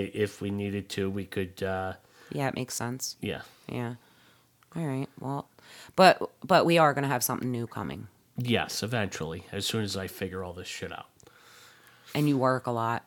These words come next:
Speaker 2: and I don't know how to do it.
Speaker 1: Yeah.
Speaker 2: So, but hopefully soon.
Speaker 1: Yeah.
Speaker 2: So we wanted to, again, put something out.
Speaker 1: Mm-hmm.
Speaker 2: I'm sure we'll get maybe one listener.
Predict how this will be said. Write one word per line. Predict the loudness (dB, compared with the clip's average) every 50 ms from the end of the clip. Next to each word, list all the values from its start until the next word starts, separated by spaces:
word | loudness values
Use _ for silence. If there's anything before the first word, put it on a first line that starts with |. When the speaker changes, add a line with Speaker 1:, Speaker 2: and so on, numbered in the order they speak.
| -8 -4
Speaker 2:
and | 2 6
I | 8 8 8
don't | 6 4 0
know | -2 -2
how | -2 -4
to | -4 -4
do | -4 -6 -4 -4
it. | -6 -8 -10 _ _ _ _ -2
Speaker 1:
Yeah. | -2 -2 -2 -4 -10 _ _ _ _ _ _ _ _ -12
Speaker 2:
So, | -10 -8 -6 -6 -6 -6 -8 -10 -12 -16 _ _ _ _ -20 -18 _ -4
but | -2 -2 -2 -2 -2
hopefully | 0 -2 -2 -2 -2 -6 -4 -2
soon. | -4 -4 -4 -4 -6 -6 -8 -12 _ _ _ -8 -6
Speaker 1:
Yeah. | -6 -6 -6 -10 -14 _
Speaker 2:
So | 0 2 4 4 4 2 0 -12 _ _ _ _ -2
we | 2 4 6 6 6 4 0 -2 -6 _ _ _ -6
wanted | -4 -4 -4 -4 -4 -4
to, | -4 -4 -4 -4 -4 -6 -6
again, | -6 -4 -4 -4 -4 -4 -6 -8 -10 _ _ _ -18 -10
put | -8 -8 -6 -4
something | -4 -2 -4 -4 -6 -8 -8 -8
out. | -6 -6 -8 -10 _ _ _ _ _ _ -4
Speaker 1:
Mm-hmm. | -2 -2 -2 -2 -6 -10 -14 _ _ _ _ _ -18 -14
Speaker 2:
I'm | -14 -14 -12 -14 -12 -10
sure | -6 -4 -4 -4
we'll | -4 -4 -4
get | -4 -6 -6 -4 -4
maybe | -4 -2 -2 -2 -2 -4 -4
one | -4 -4 -4 -2 -2 -4
listener. | -4 -4 -6 -6 -6 -6 -6 -8 -10